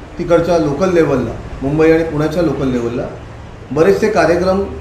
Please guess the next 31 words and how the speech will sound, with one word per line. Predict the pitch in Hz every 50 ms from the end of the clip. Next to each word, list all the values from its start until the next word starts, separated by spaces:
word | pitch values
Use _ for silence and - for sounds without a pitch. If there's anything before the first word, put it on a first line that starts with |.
| - 143
जे | 156 170 175
पक्षातर्फे | 175 190 196 - - 196 185 - - - 214
घेतले | 165 151 - 139
जातात, | 151 135 113 104 110 - - - - - - - - - - - -
ते | 170 180 180 180
खास | - 220 - 170
करून | 175 180 175 175 175 170
आम्ही, | 160 160 170 175 175 170 165 - -
अ, | 110
जी, | 113 120 135 143 160 165 165 165 147 131
अ, | 135 131 127 120 - - - - - -
मुंबईत | 127 139 151 165 180 185 180 175
राहणारे | 170 165 160 160 160 160 165
जे | 175
पदाधिकारी | 175 170 156 143 143 156 156 160 156 165 160 165
जे | 156 165
नवीन | 151 139 127 139 165 160
आहेत, | 131 110 - - - - - - - - - -
त्यांच्यावरती | 139 143 143 147 175 175 175 190
काही | - 160 170 175
जबाबदारी | - 190 196 185 - 196 196
टाकली | 190 175 147 143 151
गेली | 135 120 120 107
आहे | 98 95 - - - - - - - - - -
आणि | 123 151 170 170 -
ते | 202 214 208
पदाधिकारी | 208 190 165 180 175 175 175 175 175 175 175 175 196 214 - -
आजच्या | 135 135 131 - - 190
तारखेला | 190 170 165 151 147 - 156 147 147 160 180
तिथे | 185 - 151 139 - 170 175 175 175 -
एकंदर | 139 131 - 160 151 151 151 165 165